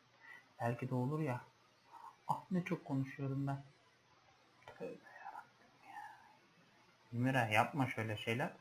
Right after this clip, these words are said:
Atarım o aleyhine bak. Sallandırırım. Şu gündüz olsun.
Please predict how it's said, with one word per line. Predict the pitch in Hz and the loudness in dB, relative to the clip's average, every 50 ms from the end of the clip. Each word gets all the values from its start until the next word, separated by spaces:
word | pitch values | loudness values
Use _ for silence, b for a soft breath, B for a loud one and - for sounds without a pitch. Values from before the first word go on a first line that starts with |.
| - - | -6 -4
Atarım | - - - - 135 131 127 120 113 | -4 -2 6 8 8 8 8 6 4
o | 110 107 104 - | 2 0 0 4
aleyhine | 113 113 110 110 107 104 104 104 104 | 4 6 6 6 4 4 2 0 0
bak. | 104 104 - - - - - - - - - - - - - - - - - - | -2 -2 -4 -6 -14 -20 -20 -20 -20 -20 -20 -20 -20 -20 -20 -20 -20 -20 2 6
Sallandırırım. | 113 110 110 117 117 117 120 120 127 123 127 123 117 107 - - - - - - - - - _ _ - _ - - - - - - - - - - - - - - - - - - - - - - - - - - - - - | 6 6 8 10 8 8 10 8 6 4 4 2 0 -2 -4 -10 -20 -20 -20 -20 -20 -20 -20 _ _ -20 _ -20 -20 -20 -20 -20 -20 -20 -20 -20 -20 -20 -20 -20 -20 -20 -20 -20 -20 -20 -20 -20 -20 -20 -20 -20 -20 -20 -14 -10
Şu | 160 151 | -8 -2
gündüz | 143 151 147 147 143 139 135 139 | 0 2 2 4 4 4 6 8
olsun. | 131 120 117 - - - - - | 6 6 6 4 0 0 0 -2